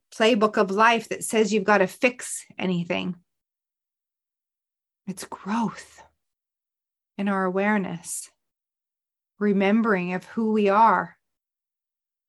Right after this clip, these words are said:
our truth. And I do believe it's remembering. I do believe that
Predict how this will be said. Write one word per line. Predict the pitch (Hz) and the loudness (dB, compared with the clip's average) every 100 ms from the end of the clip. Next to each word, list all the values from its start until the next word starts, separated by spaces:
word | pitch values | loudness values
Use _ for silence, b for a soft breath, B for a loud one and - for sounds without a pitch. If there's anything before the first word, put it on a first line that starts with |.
| _ _ _ _ _ _ _ _ | _ _ _ _ _ _ _ _
our | - 175 | -12 -10
truth. | - - 202 196 - - | -12 -12 -12 -12 -12 -2
And | 208 | 0
I | 208 | 2
do | 214 175 254 | 0 0 -2
believe | 240 214 214 240 185 | 0 -2 -2 -4 -6
it's | - - | -8 -2
remembering. | 196 196 202 180 170 | 0 2 2 0 0
I | 175 | -2
do | 185 202 | -2 0
believe | 190 196 214 226 214 | 2 2 2 -2 -4
that | 185 185 180 | 0 0 0